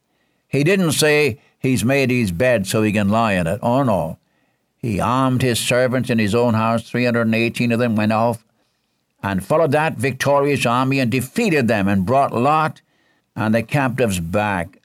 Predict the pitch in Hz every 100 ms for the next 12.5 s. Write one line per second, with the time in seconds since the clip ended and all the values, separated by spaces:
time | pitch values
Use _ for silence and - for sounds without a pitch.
0 | _ - 131 165 135 110 127 113 107 104
1 | 98 92 95 87 90 92 90 113 139 120
2 | - 90 104 107 107 104 120 110 - 87
3 | 71 76 65 65 - _ _ _ _ _
4 | - 104 120 196 220 196 202 190 - 175
5 | 180 160 156 156 175 151 208 202 127 73
6 | 65 180 _ - 127 117 180 220 208 131
7 | - 131 107 85 67 - _ _ _ _
8 | _ - 113 101 - 156 156 127 135 135
9 | 127 127 120 123 160 135 113 92 95 -
10 | 101 98 90 80 101 117 113 95 107 -
11 | 165 127 117 117 120 98 190 165 113 92
12 | - 87 85 85